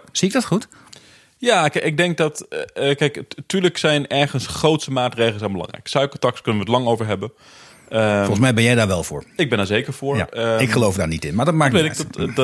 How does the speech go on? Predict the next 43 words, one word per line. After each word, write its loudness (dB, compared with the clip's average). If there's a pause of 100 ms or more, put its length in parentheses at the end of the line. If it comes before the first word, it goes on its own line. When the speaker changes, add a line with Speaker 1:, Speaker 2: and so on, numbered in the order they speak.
Speaker 2:
dat, 2
dat 2
is -6
een -4
interessante -4
discussie -8
die -6
we -8
kunnen -2
hebben. 0 (180)
Speaker 1:
Ja. 0 (540)
Speaker 2:
Maar 2
ik 0
denk 2
dat 0
we 0
op -2
heel 4
veel -2
fronten 0
ons -2
helemaal 2
niet -2
beseffen, -2 (260)
Speaker 1:
Mhm. -2
Speaker 2:
eh, 0
hoeveel 0
wetgeving 0
en 0
regelgeving 0
we -2
eigenlijk 0
hebben 0 (320)
als 0
het -10
gaat 0
over -4
de -8
gezondheid -6
van -6
ons -6
eten. -6 (380)
Speaker 1:
Mhm. 2